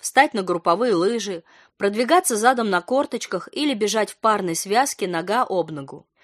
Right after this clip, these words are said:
И все это в печальном апрельском лесу, в котором, если снег уже и растаял,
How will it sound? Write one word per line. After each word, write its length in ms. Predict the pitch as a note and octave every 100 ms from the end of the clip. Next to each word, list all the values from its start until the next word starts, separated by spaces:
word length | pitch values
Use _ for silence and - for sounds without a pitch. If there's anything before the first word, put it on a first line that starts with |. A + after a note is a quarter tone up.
| _ _ _
И 140 | F#3+
все 240 | G3+ - F4
это 200 | E4+ G3+
в 60 |
печальном 520 | - F#3 B3+ C4+ A3 E3
апрельском 560 | - F3+ E3+ - D3
лесу, 320 | D3+ - C#4+
в 80 | D#4
котором, 440 | - E3+ A3+ A3 G#3
если 280 | G#3 G#3+
снег 320 | G#3 A#3 A3+ -
уже 240 | F#3+ G3+
и 60 | G#3
растаял, 640 | G#3+ - C#4+ C#4 F#3+ -